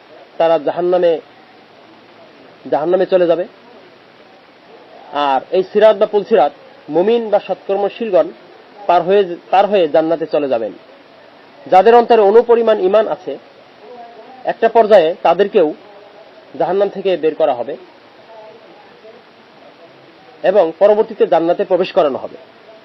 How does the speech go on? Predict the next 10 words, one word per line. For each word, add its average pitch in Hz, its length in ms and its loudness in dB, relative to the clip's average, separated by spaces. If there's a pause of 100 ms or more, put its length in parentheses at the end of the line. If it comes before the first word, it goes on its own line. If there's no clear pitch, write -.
(520)
মৃত্যুকে 202 380 -2
খতম 202 320 -2
করা 214 160 4
হবে, 208 220 -4 (1300)
তারপর 196 420 2
আর 202 260 4
কারো 196 200 0
মৃত্যু 180 240 -4
হবে 123 200 -6
না। - 60 -14